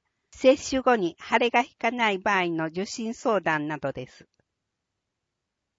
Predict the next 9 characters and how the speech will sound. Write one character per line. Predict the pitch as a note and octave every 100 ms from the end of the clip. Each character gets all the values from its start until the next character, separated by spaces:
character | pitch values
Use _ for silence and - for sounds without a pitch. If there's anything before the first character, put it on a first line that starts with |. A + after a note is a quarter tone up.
| _ _ _ _ _ _ _ _ _ _ -
感 | B3+ C4+ C#4+
染 | - D4 C4+
リ | C4+ C#4
ス | -
ク | - F#3+
が | F3+
高 | - G3+ - G3+
ま | F#3+
る | E3+ D#3+